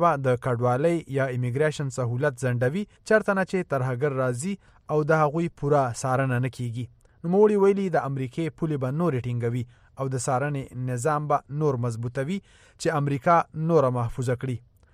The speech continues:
نوموړي یو وارې بیا ویلي دي د امریکې نه به غیر قانوني کډوال وباسي او د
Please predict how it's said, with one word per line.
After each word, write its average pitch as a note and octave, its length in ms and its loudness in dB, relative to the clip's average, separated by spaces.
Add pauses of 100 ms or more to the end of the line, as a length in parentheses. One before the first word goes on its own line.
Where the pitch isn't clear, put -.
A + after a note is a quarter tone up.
(420)
نوموړي A3 360 6
یو F#3 100 6
وارې E3 320 6
بیا F3 180 8
ویلي E3+ 320 4
دي F3 160 -2
د C#3 80 -4 (120)
امریکې C3+ 420 -4
نه E3 100 -2
به C3 320 -4
غیر D#3 240 2
قانوني C3+ 380 -2
کډوال B2+ 400 0
وباسي A#2+ 500 -2 (540)
او D3 200 4
د C#3+ 100 4